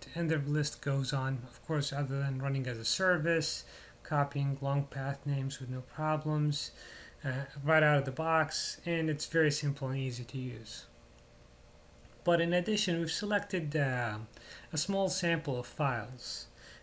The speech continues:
uh, mainly small files, 'cause that's what a lot of, uh, customers ask. Uh, how do we copy, how do we handle Robocopy, uh, against Robocopy using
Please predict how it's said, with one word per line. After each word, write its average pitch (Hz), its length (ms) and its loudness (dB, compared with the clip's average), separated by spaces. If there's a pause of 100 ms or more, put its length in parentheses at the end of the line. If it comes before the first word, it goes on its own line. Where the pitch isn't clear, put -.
(140)
uh, 135 300 -4
mainly 175 360 0
small 151 340 2
files, 196 600 -4
'cause 147 160 0
that's 151 240 2
what 151 120 2
a 139 40 2
lot 139 160 2
of, 123 80 -4 (160)
uh, 127 240 -10 (400)
customers 143 420 0
ask. 135 460 -4 (580)
Uh, 143 300 2 (320)
how 185 140 2
do 175 80 2
we 165 160 0 (100)
copy, 143 540 -2
how 139 280 -4
do 170 60 2
we 156 120 2
handle 139 360 0
Robocopy, 127 880 -6
uh, 127 240 -8 (180)
against 151 320 0
Robocopy 131 500 -2
using 127 380 -4